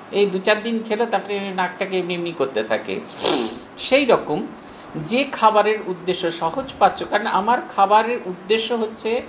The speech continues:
সাধন ভ-, শরীরটাকে টিকিয়ে রাখা, সাধন ভজনে সহায়তা করা। বেলুড় মঠে দেখেছি এই যে তিথি পুজোগুলো সকালবেলা খুব খাবার দাবার হতো, সেদিনকে আমাদের ক্লাস টাসগুলো হতো না, কিন্তু রাত্রিরের খাবারটা একবারে জলবৎ তরলম, ওই রকম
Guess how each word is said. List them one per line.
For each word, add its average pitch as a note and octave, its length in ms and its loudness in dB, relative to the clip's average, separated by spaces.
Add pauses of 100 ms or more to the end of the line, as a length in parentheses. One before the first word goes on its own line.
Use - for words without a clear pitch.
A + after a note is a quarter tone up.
(400)
সাধন G#3 480 2
ভ-, G#3+ 160 -4
শরীরটাকে A3 560 -4 (100)
টিকিয়ে A#3 340 2
রাখা, A#3+ 320 4
সাধন F3+ 420 -4
ভজনে G3 380 -2
সহায়তা C#3+ 600 0
করা। G#2+ 280 2 (480)
বেলুড় G3+ 380 2
মঠে A#3 260 2
দেখেছি A3 480 0
এই G3+ 200 -2
যে F#3 180 -4
তিথি F#3 320 -10
পুজোগুলো G#3+ 420 0
সকালবেলা F#3+ 540 0
খুব A#3+ 320 -6 (100)
খাবার E3+ 320 0
দাবার D#3+ 220 0
হতো, C3 320 -6 (460)
সেদিনকে G#3+ 400 0
আমাদের A3+ 260 0
ক্লাস F#3 320 2
টাসগুলো G3 420 -2
হতো D#3+ 260 0
না, A2 200 -2 (640)
কিন্তু A#3+ 440 -4
রাত্রিরের G#3 520 2 (120)
খাবারটা F3+ 420 4
একবারে F#3+ 380 2
জলবৎ D#3+ 500 0 (100)
তরলম, A#2+ 460 0
ওই E3 160 -2
রকম G#3 280 -4